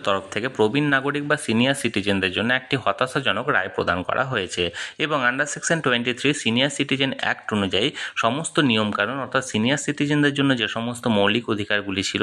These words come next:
সেগুলির আমূল পরিবর্তন করা হয়েছে, যার ফলে আগামী দিনে বেশ বড়সড় সমস্যায় পড়তে পারে সিনিয়র সিটিজেন বা প্রবীণ নাগরিকরা। বর্তমানে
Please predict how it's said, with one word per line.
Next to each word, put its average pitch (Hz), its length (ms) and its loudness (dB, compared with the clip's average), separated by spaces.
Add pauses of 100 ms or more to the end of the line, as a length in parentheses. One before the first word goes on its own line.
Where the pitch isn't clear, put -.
সেগুলির 113 460 0
আমূল 98 200 0 (100)
পরিবর্তন 95 480 2
করা 98 300 -2
হয়েছে, 87 320 -2 (400)
যার 123 220 2
ফলে 170 180 2 (140)
আগামী 104 320 -4
দিনে 123 240 2
বেশ 120 120 0 (100)
বড়সড় 117 380 2 (140)
সমস্যায় 98 380 0
পড়তে 95 280 -2
পারে 120 200 -2
সিনিয়র 92 440 -2
সিটিজেন 98 360 -2 (260)
বা 110 180 -4
প্রবীণ 113 360 2
নাগরিকরা। 90 440 -2 (120)
বর্তমানে 175 440 0